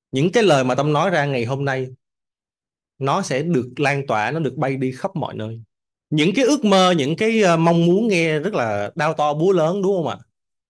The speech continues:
Nhưng mà thật ra cái cơ duyên để mà Tâm bén duyên với Amway nó rất là bình thường. Nó không có đao to búa lớn.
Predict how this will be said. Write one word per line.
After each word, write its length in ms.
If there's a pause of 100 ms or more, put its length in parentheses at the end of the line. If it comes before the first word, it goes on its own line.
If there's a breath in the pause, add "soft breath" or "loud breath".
(420)
Nhưng 300
mà 100 (100)
thật 180
ra 240
cái 100 (100)
cơ 260
duyên 300
để 260
mà 460
Tâm 220
bén 240
duyên 220
với 100
Amway 480
nó 280
rất 180
là 80
bình 280
thường. 400 (840)
Nó 80
không 120
có 80
đao 120
to 160
búa 180
lớn. 260